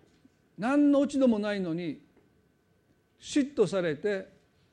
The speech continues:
サウロから命を狙われたダビデは、まあ、洞窟での生活を余儀なくされます。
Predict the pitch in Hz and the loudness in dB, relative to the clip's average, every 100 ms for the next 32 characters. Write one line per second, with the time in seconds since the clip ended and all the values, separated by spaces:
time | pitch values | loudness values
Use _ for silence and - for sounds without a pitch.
0 | _ - 214 196 185 151 160 175 196 151 | _ -4 0 2 2 -2 -4 -2 -4 -6
1 | 185 160 165 170 165 156 147 165 156 143 | -6 -4 -4 -4 -4 -4 -6 -6 -8 -8
2 | 156 196 143 - _ _ _ _ _ - | -8 -10 -12 -20 _ _ _ _ _ -12
3 | 180 165 202 196 180 208 185 - 185 180 | -4 0 0 0 -2 0 0 -4 -6 -6
4 | 170 - 165 202 202 185 175 - 165 135 | -8 -6 -2 0 0 -4 -8 -12 -12 -12